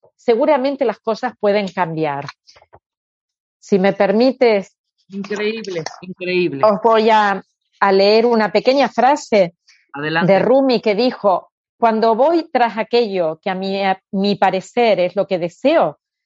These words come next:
Speaker 1: mis días transcurren en ansiedad y angustia. Cuando me siento a esperar en el sitio de la paciencia, aquello que necesito fluye hacia mí sin ningún pesar.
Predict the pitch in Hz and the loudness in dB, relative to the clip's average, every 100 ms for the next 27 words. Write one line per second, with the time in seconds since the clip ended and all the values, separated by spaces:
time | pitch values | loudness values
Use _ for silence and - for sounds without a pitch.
0 | _ - 214 180 233 285 269 - 214 208 | _ -2 -2 0 2 2 0 -4 -6 -4
1 | 180 - 277 302 220 190 190 190 - 190 | -6 -2 0 2 -2 -4 -6 -6 -4 0
2 | 202 226 220 190 170 165 - - 147 135 | 2 0 0 -2 -2 -4 -6 -8 -8 -8
3 | - _ _ _ _ _ _ - 208 196 | -14 _ _ _ _ _ _ 2 2 4
4 | 202 190 190 - 311 320 269 233 262 277 | 2 0 -2 2 2 2 0 0 0 2
5 | 277 269 240 202 185 - 226 226 208 175 | 2 2 0 -2 -4 -4 -4 -2 0 0
6 | 190 302 233 - - 214 196 - 175 165 | 2 0 -2 -6 -2 -2 -2 -6 -4 -2
7 | 165 226 240 262 - 175 165 - - - | -2 -2 0 -2 -2 -8 -8 -12 -8 -2
8 | 311 302 175 - 226 233 226 190 180 - | 0 0 -2 0 0 2 2 0 -4 -4
9 | 196 202 320 381 _ _ - 202 196 196 | -2 0 -4 -6 _ _ -4 -2 0 -2
10 | 196 214 240 220 202 - 170 151 143 | 0 0 0 -2 -4 -4 -4 -4 -6